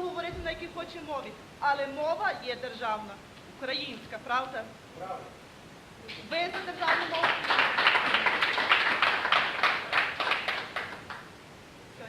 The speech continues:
Speaker 1: дякую. Я ще попрошу, якщо можна звернутися до вас. Я думаю, що ви, мабуть, не будете голова районної адміністрації. Ну, я так, моя думка. Я вас прошу дуже. Зверніть увагу на нашу освіту, на нашу школу. Наші діти не мають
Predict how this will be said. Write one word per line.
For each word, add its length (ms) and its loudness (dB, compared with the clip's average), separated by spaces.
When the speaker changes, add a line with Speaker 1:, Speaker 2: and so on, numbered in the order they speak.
Speaker 1:
дякую. 360 -8
Я 160 0
ще 80 -8
попрошу, 420 -10
якщо 220 -10
можна 240 -4
звернутися 460 -12
до 60 -12
вас. 180 -4
Я 100 2
думаю, 240 -6
що 100 -8
ви, 160 -6
мабуть, 400 -8
не 140 -14
будете 380 -10
голова 420 -2
районної 360 -8
адміністрації. 640 -8
Ну, 120 -12
я 160 -2
так, 160 -10
моя 200 -8
думка. 360 -10
Я 100 -4
вас 120 -2
прошу 280 -2
дуже. 320 -10
Зверніть 420 -8
увагу 320 -2
на 180 -8
нашу 200 -8
освіту, 520 -16
на 180 -8
нашу 180 -10
школу. 380 -2
Наші 320 -4
діти 300 -6
не 60 -10
мають 280 -4